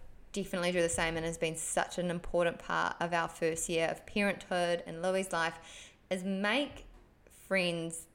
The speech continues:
that have kids the same age as you who are going through that same thing and same time in your area. So I have a really, really cute, fun, awesome group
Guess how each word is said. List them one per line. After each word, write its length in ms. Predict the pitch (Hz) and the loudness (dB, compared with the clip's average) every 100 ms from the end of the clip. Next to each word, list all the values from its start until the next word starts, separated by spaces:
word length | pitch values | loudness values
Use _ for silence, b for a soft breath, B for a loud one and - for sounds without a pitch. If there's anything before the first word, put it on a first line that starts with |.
| - | -2
that 180 | 175 160 | 0 0
have 340 | 175 160 156 - | 0 -4 -4 -8
kids 320 | - 208 202 | 0 0 0
the 80 | 208 | -4
same 280 | - 170 160 | -2 -2 -2
age 300 | 160 160 165 | -2 -2 -6
as 160 | 160 | -2
you 240 | 160 160 160 | 0 2 0
who 100 | 165 | -2
are 60 | 156 | -4
going 460 | 156 170 165 175 | 0 0 2 0
through 240 | 175 165 160 | -2 -2 -2
that 200 | 160 156 | -2 -2
same 280 | - 156 156 | -2 -2 -4
thing 460 | - 156 156 156 - - - | -6 -4 -4 -8 -14 -20 -10
and 200 | 160 156 | -8 2
same 300 | - 165 156 | 2 4 -2
time 400 | 156 156 151 151 - | -4 -4 -2 -4 -6
in 160 | 160 156 | -6 -6
your 140 | 156 | -6
area. 520 | 156 151 143 139 - | -2 0 0 0 -2
So 340 | - 175 165 165 B B B B B B - 175 | 0 4 4 2 B B B B B B -6 0
I 100 | 185 | 4
have 180 | 196 | 4
a 80 | 202 | 4
really, 600 | 190 190 196 190 190 180 - - _ - - | 4 4 6 6 4 -4 -20 -20 _ -20 -2
really 560 | 185 185 175 170 170 - - - | 2 6 4 2 -4 -14 -20 -14
cute, 580 | - 208 185 170 - - - - | 0 4 4 4 -4 -16 -20 -20
fun, 600 | - 190 170 165 160 160 - - | 0 4 4 4 0 -6 -10 -2
awesome 420 | 175 170 - 170 | 0 0 -2 -4
group 360 | 165 160 156 | -2 -2 -2